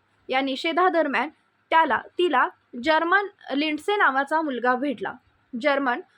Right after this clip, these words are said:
हा ब्रिटनचा कृष्णवर्गीय नागरिक होता आणि तो इराणवरील हल्ल्याचा निषेध करत होता. जर्मनने इस्लाम धर्म स्वीकारला होता. समंथालाही सुरुवातीपासून इस्लाम धर्म आवडला आणि नंतर जर्मनसोबत तिनेही इस्लाम धर्मावर विश्वास ठेवायला सुरुवात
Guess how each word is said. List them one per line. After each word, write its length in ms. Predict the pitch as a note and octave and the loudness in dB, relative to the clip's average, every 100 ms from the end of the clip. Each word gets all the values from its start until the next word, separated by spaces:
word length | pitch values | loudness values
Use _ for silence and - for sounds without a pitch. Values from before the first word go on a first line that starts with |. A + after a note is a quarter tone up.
| - | -2
हा 100 | D4 | 0
ब्रिटनचा 580 | B3 D4 D#4 G#4 G#4 G4+ | 2 0 0 0 2 0
कृष्णवर्गीय 720 | G4 D#4 - G#4 G4+ F4 F#4+ | 2 -4 0 2 2 2 2
नागरिक 400 | F4+ B3 D4 D4+ | 2 0 -4 -4
होता 180 | C#4 A#3+ | -4 -2
आणि 340 | - C4+ D4+ | -2 -2 -4
तो 200 | F4+ G4 - | 0 0 0
इराणवरील 520 | D4+ E4 F#4 F4+ F4+ | 0 2 2 0 0
हल्ल्याचा 400 | E4+ C#4 C4+ C#4 | -2 -2 -2 -4
निषेध 340 | D#4 C4+ D4 C#4+ - | -6 -6 -4 -4 -2
करत 180 | D4+ D4+ | -2 -2
होता. 240 | D4 F3+ - _ _ _ _ - B3+ | -6 -8 -14 _ _ _ _ -10 0
जर्मनने 460 | E4 F4+ G#4 G#4 | 0 2 0 0
इस्लाम 480 | G#4+ E4+ F4 F4+ E4+ | -4 -6 0 0 2
धर्म 320 | E4+ D4 D4+ | 0 -2 -2
स्वीकारला 500 | F4 F#4 F4 D#4 D#4 | -4 -4 -2 -2 0
होता. 260 | D#4 C#4+ F4+ | -2 -2 -4
समंथालाही 840 | - C4+ C#4+ D4+ E4 D#4 D#4+ G4 | -2 -4 -6 -4 -2 0 2 0
सुरुवातीपासून 800 | G4 D4+ C#4 C#4 C#4+ C#4+ D4 C4 B3 | 0 -2 -2 -2 -4 -2 -2 -6 -6
इस्लाम 400 | C#4 C#4+ D#4 D#4+ | -8 -2 0 0
धर्म 260 | D4+ C4 D4 E4 | -2 -2 -2 0
आवडला 420 | A#3+ C#4 D#4 A#3 B3 _ _ | 0 0 0 0 -2 _ _
आणि 260 | - D#4 G4 | 0 2 2
नंतर 380 | F4 C#4+ E4 E4+ C#4 | -2 -2 0 0 0
जर्मनसोबत 680 | C#4+ C#4+ F4+ G4 F4+ C4 | -2 0 -2 0 -2 0
तिनेही 480 | D#4 - D4 C#4 D4+ | -2 -2 -6 -4 -2
इस्लाम 480 | F#4 D4 - C#4+ D4 | -4 -4 -2 -2 0
धर्मावर 500 | D#4 B3 A#3+ A#3+ D4+ | -2 -2 -2 -2 -4
विश्वास 500 | C#4 C#4 E4 F4 F4 | -6 -4 0 0 -2
ठेवायला 360 | D#4 A3 G#3 C4+ | -4 -4 -2 -4
सुरुवात 380 | - F#4 F4+ | -4 -2 0